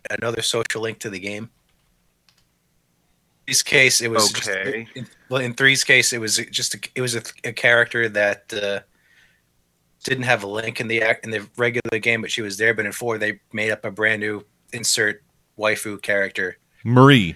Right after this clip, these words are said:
Speaker 1: People,
Speaker 2: Oh.
Speaker 1: yeah, Marie,
Speaker 2: Oh.
Speaker 1: which nobody really
Speaker 2: Dead Man,
Speaker 1: liked.
Speaker 2: Dead Man, you'll get a smile out of this. This is, uh, me and, me and my fiance were tossing back and forth theories about who the Black Mask could be,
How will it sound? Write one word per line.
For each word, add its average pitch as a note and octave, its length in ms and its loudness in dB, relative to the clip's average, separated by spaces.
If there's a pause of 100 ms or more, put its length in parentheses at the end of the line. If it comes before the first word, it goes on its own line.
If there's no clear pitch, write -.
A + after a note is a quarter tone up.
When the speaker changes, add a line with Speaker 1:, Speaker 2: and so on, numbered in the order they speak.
(160)
Speaker 1:
People, D#3+ 260 6
Speaker 2:
Oh. C#3 180 0 (340)
Speaker 1:
yeah, B2+ 100 0
Marie, A#2 260 4
Speaker 2:
Oh. G#2+ 160 2 (440)
Speaker 1:
which A#2+ 200 -2
nobody A#2+ 360 0
really A2+ 180 4
Speaker 2:
Dead D3+ 60 0
Man, E3 260 6 (560)
Speaker 1:
liked. C3 140 -4
Speaker 2:
Dead C3+ 160 4
Man, C#3 260 6
you'll B2 220 2
get C#3 200 2
a C3+ 80 -2
smile C3+ 380 4
out C3+ 220 2
of C3 80 -6
this. C#3 240 2
This B2+ 180 -4
is, A2 240 -10
uh, F#2+ 380 4 (100)
me B2+ 400 2
and, A#2+ 180 -2
me C#3+ 120 2
and C#3+ 100 4
my C3+ 80 6
fiance A2+ 420 4
were F#2+ 240 0 (220)
tossing A2 400 2
back G#2 300 6
and G#2 100 -8
forth G#2 240 0
theories G2+ 400 2
about G2 320 4 (220)
who A#2+ 200 2
the G2+ 120 -2
Black G#2 340 4
Mask F#2 300 4
could G#2+ 120 -4
be, A#2 320 2